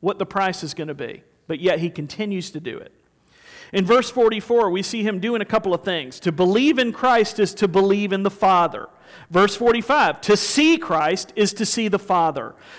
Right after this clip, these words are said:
Verse fifty, to hear Christ is to hear the Father. It's basically saying, "I and the Father are one."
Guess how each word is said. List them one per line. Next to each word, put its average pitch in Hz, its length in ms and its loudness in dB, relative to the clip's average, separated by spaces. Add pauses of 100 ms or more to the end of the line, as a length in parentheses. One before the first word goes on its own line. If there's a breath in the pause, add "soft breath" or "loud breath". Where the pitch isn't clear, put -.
(140 loud breath)
Verse 254 280 2
fifty, 330 480 -2
to 208 240 -4
hear 294 460 0
Christ 180 520 -2
is 208 220 -4
to 214 120 -2
hear 247 380 -4
the 214 120 -2
Father. 220 520 2 (540 soft breath)
It's - 100 -20
basically 226 260 0
saying, 190 260 0 (160)
"I 247 180 2
and 285 80 0
the 254 60 0
Father 254 320 4
are 202 120 4
one." 170 500 0